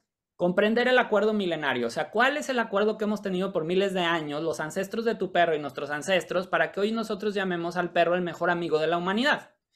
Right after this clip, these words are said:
El segundo, comprender su sistema social. Si nosotros no estuviéramos, ¿cómo es que ellos se organizan? ¿Cómo establecen sus roles? ¿Cuáles son sus etapas de transición? Y luego el sistema de comunicación, que no es lo mismo lo que le digo a mi perro que lo que le comunico.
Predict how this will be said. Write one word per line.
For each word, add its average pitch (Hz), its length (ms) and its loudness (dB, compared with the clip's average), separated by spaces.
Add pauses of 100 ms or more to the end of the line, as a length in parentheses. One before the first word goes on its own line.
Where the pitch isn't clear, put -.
(340)
El 208 140 6
segundo, 285 500 4
comprender 226 460 2
su 233 120 -6
sistema 208 420 0
social. 202 460 0
Si 170 180 -2
nosotros 247 520 -2
no 285 100 -4
estuviéramos, 202 640 -2
¿cómo 202 200 -2
es 196 80 -4
que 190 80 -2
ellos 180 180 0
se 180 60 0
organizan? 170 580 -2
¿Cómo 180 180 0
establecen 156 400 -4
sus 135 140 -6
roles? 170 320 2
¿Cuáles 165 240 0
son 156 120 -10
sus 151 160 -10
etapas 147 320 -4
de 143 100 -4
transición? 160 600 -6 (460)
Y 214 100 4
luego 311 200 6
el 359 60 2
sistema 269 420 0
de 277 100 0
comunicación, 262 720 -2
que 175 100 -2
no 160 160 -2
es 220 80 0
lo 254 100 -2
mismo 240 300 0
lo 220 160 0
que 185 100 0
le 160 160 4
digo 254 300 2
a 302 60 4
mi 302 160 0
perro 190 640 2 (260)
que 156 120 0
lo 160 220 2
que 160 120 4
le 156 220 2
comunico. 190 920 2